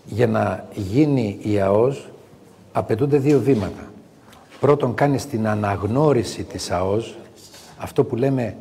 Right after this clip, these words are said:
αναγνωρίζεις ότι έχεις αος, και μετά κάνεις τις διμερείς επαφές, προκειμένου να κάνεις αυτό που λέγεται η αποτύπωση του χώρου ακριβώς,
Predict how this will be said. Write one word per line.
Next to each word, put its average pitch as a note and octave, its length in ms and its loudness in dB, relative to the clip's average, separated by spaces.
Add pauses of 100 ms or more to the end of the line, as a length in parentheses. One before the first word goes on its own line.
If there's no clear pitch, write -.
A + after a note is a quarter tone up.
(180)
αναγνωρίζεις A#2 720 0
ότι B2 220 2
έχεις D3 320 2
αος, F#2+ 400 -4 (1300)
και A#2+ 120 -2
μετά A#2+ 560 -2 (380)
κάνεις D3 480 -4 (400)
τις G#2+ 220 -6
διμερείς A2+ 460 0
επαφές, C3 540 -4 (340)
προκειμένου B2 420 -2
να D3 100 0
κάνεις D3+ 480 -2 (560)
αυτό - 260 -6
που C3+ 100 -8
λέγεται D3+ 560 0 (440)
η B2 160 -2
αποτύπωση A#2 680 -4
του A2 260 -8
χώρου C3 320 4
ακριβώς, A2+ 560 -2